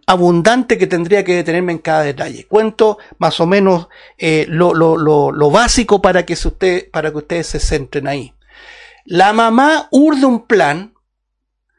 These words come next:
para que su privilegiado hijo, Jacob,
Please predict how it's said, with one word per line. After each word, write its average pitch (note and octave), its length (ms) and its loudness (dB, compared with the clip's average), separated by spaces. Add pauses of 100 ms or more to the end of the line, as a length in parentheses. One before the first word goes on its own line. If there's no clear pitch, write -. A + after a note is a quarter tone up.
(380)
para F3+ 280 0
que F3 100 -6
su - 200 -6
privilegiado F3 680 0
hijo, F#3 480 -2 (800)
Jacob, E3+ 600 -2